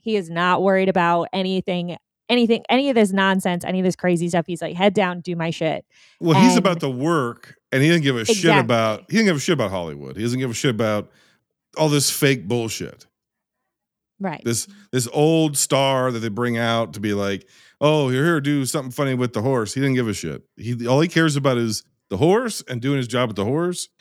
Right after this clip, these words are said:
Speaker 2: and he's not here for anything else. Which is why, by the end of the movie, he's forgotten. Because it's not the guy on the horse, it's not the people who do the work, it's the people who make the spectacle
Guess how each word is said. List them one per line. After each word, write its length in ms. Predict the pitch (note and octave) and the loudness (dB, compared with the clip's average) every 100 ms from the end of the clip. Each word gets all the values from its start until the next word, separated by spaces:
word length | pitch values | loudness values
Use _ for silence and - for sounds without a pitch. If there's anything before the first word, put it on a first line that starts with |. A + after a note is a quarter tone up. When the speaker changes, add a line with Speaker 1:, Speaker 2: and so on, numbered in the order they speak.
| _ _ - | _ _ -8
Speaker 2:
and 60 | A2+ | -2
he's 100 | C3+ | 0
not 120 | B2+ | 2
here 160 | B2+ A#2 | 0 -2
for 140 | G2 | -4
anything 260 | E2 D#2+ D2 | -6 -6 -8
else. 280 | A#1 - - _ _ | -12 -16 -20 _ _
Which 180 | - D3+ | 0 2
is 180 | F3+ C#3 | 2 2
why, 540 | G3+ D4+ F#3 D3+ E3 | 2 2 0 -2 -6
by 140 | C#3 C3+ | -6 -8
the 100 | C3+ | -6
end 80 | |
of 60 | C3+ | -6
the 80 | B2 | -4
movie, 500 | D#3 D3+ A2+ G#2 G2 _ | -2 0 0 -2 -6 _
he's 180 | G#2 F#2+ | -6 -6
forgotten. 600 | - G#2 D3+ A2+ C#2 D2 _ _ _ _ _ _ - | -4 0 0 -2 -8 -18 _ _ _ _ _ _ -16
Because 240 | G2+ A2+ G#2 | -6 -4 -2
it's 100 | G2 | -2
not 280 | B2 C3 - | 0 -2 -4
the 80 | |
guy 300 | A#2+ C3 B2 | -4 -2 0
on 100 | A#2 | -2
the 80 | A#2 | -4
horse, 320 | G#2+ A2+ G#2+ | -6 -8 -10
it's 80 | G2+ | -8
not 180 | B2 A#2+ | -6 -6
the 60 | A2 | -4
people 280 | B2 A2+ | -4 -2
who 120 | G#2+ G#2+ | -2 -2
do 160 | G#2 | -2
the 100 | F#2+ | -2
work, 240 | F2+ F2 D2 | -4 -8 -10
it's 120 | D2 | -14
the 60 | F#2 | -10
people 240 | G2 E2 | -10 -8
who 80 | F2+ | -10
make 200 | E2+ D#2+ | -10 -14
the 40 | - | -14
spectacle 560 | - E2 - - C#2 | -10 -10 -12 -18 -20